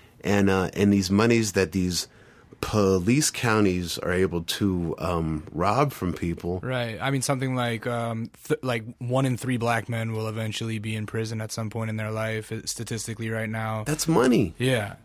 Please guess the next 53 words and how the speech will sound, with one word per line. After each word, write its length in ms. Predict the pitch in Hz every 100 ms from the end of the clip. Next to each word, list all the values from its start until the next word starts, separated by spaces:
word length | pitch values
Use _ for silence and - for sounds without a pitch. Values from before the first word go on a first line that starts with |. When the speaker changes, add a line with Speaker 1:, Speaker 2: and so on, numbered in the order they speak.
| _ -
Speaker 1:
That's 120 | 127
Speaker 2:
Uh, 80 | 139
well, 160 | - 151
Speaker 1:
money. 80 | 220
Speaker 2:
and 80 | 156
I 40 |
mean, 200 | 160 156 139
ju-, 140 | 156
and 180 | 147 143
the, 140 | 143 147
and 160 | 147
here's 200 | 143 165
the 60 | 135
thing 260 | - 131 113
is 140 | 107
that 280 | 110 107 107 - - - _ _ - - -
the 240 | - 123 135
way 260 | 131 139
that 160 | 139 135
it's 140 | 120
handled, 640 | 120 123 123 123 120 113 117 _
even, 500 | 143 135 120 120 120 120
it's 160 | 117
so 280 | - 151 143
crass 640 | - 123 120 123 123 - -
in, 160 | 120
in, 220 | 120 120 120 117
journalistically. 1120 | 123 120 113 139 - 107 - 110 107 107 107 _ 117
Um, 580 | 113 113 113 107 104 - - - - - _
you 100 | -
know, 200 | 135 123 -
there 220 | 131 135
was 100 | 131
a 60 | 120
story 300 | - 123 120
the 80 | 117
other 160 | 117
day 460 | 110 117 117 117 120
about, 500 | 110 117 113 113 113
uh, 580 | 110 110 110 110 110 -
a, 180 | 113 120
a 80 | 123
white 260 | 120 117 117
girl 300 | 117 117 117
that 180 | 117 113
was 220 | 113 107
selling, 680 | - 127 117 117 117 113 -
uh, 180 | 113 110
a 40 |
bunch 200 | 110 117
of 40 | 110
drugs 280 | 120 113 110
in, 160 | 107